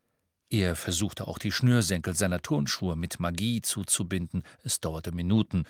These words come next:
bis er den dadurch entstandenen Knoten wieder von Hand gelöst hatte und verwandelte nur so zum Spaß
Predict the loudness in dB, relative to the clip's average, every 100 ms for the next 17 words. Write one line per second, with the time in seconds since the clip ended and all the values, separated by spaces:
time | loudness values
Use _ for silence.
0 | -8 -2 2 4 4 4 4 2 2 0
1 | 0 -2 2 2 2 0 0 2 2 2
2 | 0 2 0 -2 -4 0 0 0 2 2
3 | 2 -2 -6 -12 -14 -16 -20 -20 -6 0
4 | 2 2 2 6 6 4 2 4 6 8
5 | 8 6 2 2 0 0 2 2 4 2